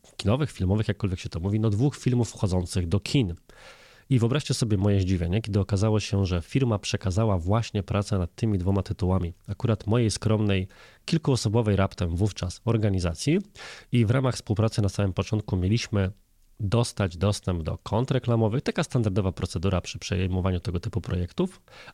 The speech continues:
ale nie mogliśmy tego zrobić i klient nie mógł nam tego dać, ponieważ, uwaga, to jest cytat z tamtych czasów, ta druga firma strzeliła focha.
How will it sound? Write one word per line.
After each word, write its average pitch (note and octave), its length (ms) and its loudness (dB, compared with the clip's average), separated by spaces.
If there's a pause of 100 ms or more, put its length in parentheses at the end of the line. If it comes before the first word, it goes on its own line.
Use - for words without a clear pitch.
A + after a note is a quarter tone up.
ale C3 200 2
nie C3+ 160 4
mogliśmy A2 380 2
tego F2 220 0
zrobić E2+ 420 0 (220)
i - 80 -2
klient B2+ 400 0
nie C3+ 160 4
mógł G#2 200 2
nam G2 160 2
tego F2+ 240 -2
dać, - 300 -2
ponieważ, B2+ 540 0
uwaga, G#2+ 360 -2
to - 100 -4
jest - 200 -8
cytat - 500 -2
z - 80 -10
tamtych G2 320 -2
czasów, C3 440 0 (440)
ta G#2 100 -2
druga C#3 260 4
firma A2+ 420 0 (100)
strzeliła F#2 680 0
focha. - 360 -4